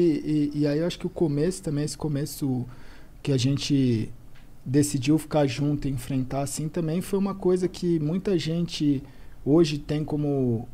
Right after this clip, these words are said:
algo leve, mas nunca foi nada leve, né? Porque o começo foi muito duro, assim, porque tudo que a gente postava junto, né? Tudo que a gente fazia, todos os lugares,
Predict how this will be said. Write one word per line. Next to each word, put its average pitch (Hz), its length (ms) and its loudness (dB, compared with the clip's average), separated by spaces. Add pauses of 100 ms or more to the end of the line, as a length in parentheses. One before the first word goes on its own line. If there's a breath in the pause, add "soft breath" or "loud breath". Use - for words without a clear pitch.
(120)
algo 151 320 6
leve, 170 640 6 (460 soft breath)
mas 143 320 2
nunca 208 260 2
foi 160 460 6
nada 143 340 4
leve, 120 380 4
né? 117 240 2
Porque 131 880 0 (480)
o 143 100 -4
começo 165 640 4
foi 190 220 2
muito 175 460 0
duro, 131 320 2
assim, 120 280 -2
porque 143 220 -2
tudo 226 300 0
que - 100 0
a 202 60 6
gente 180 200 -2
postava 156 720 0
junto, 151 540 0 (200)
né? 147 180 2
Tudo 175 240 -2
que - 80 0
a 170 60 2
gente 165 180 -2
fazia, 143 500 2
todos 156 240 -2
os 156 60 -6
lugares, 147 580 0